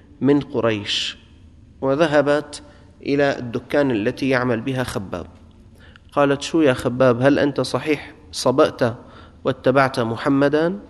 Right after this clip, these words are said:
قال: "لا، أنا ما صبأت، ولكني آمنت بالله الإله الواحد الأحد، وبأن محمداً صلى الله عليه وسلم رسول الله." قالت: "واللات والعزى ومنات وهبل؟" قال: "هذه أصنام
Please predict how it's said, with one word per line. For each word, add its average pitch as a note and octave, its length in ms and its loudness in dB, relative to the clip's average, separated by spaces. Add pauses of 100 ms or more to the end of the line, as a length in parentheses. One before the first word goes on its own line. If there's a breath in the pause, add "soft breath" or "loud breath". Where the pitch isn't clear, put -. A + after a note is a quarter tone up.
(580 loud breath)
قال: C3 260 4
"لا، B2+ 160 4
أنا B2+ 120 2
ما C3+ 160 2
صبأت، A#2+ 560 -4
ولكني C#3+ 920 2 (880 loud breath)
آمنت C3 580 6
بالله A#2+ 580 4
الإله B2 520 2
الواحد C3+ 500 2
الأحد، A2+ 420 0 (800 loud breath)
وبأن C3 480 4
محمداً C#3+ 880 0 (200)
صلى B2+ 320 0
الله B2+ 320 6
عليه B2 220 4
وسلم C#3+ 500 2
رسول C#3 360 2
الله." G#2+ 260 2 (800 loud breath)
قالت: C#3+ 360 2
"واللات D3+ 560 2
والعزى C3+ 540 2
ومنات B2 600 2
وهبل؟" C#3+ 460 4
قال: C3+ 280 0
"هذه C#3 400 0
أصنام C3+ 500 -2